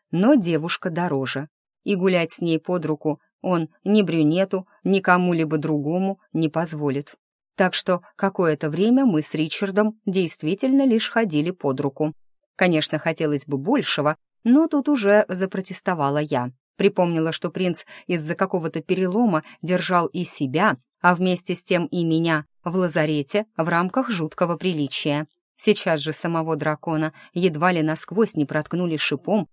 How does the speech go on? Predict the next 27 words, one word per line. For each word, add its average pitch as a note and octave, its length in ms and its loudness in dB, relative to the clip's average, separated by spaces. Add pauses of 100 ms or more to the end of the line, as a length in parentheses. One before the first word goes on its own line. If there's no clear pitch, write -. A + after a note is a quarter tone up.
(160)
и D#3 120 2
исполосовали, D3 840 -2 (320)
так F3+ 160 -2
что - 160 -2
теперь F3 400 0 (140)
уже C#3+ 260 -2
бдела C#3+ 380 0
я. C#3 320 -2 (400)
Правда, E3 400 2 (200)
это F3+ 220 0
воздержание D#3 800 0
давалось D#3+ 480 0
нам D#3 180 0
обоим D#3+ 460 -2 (120)
ой A#3 240 0
как D3+ 220 -2
непросто. D3 640 -4 (340)
Целители F3+ 520 0
же, D#3+ 160 -4
в - 60 -6
свою E3 340 -2
очередь, D#3 500 -4 (160)
настояли E3+ 560 -2
на D#3+ 200 -2
том, F#3 220 -4
чтобы D#3 300 -4
высочество D#3+ 720 -4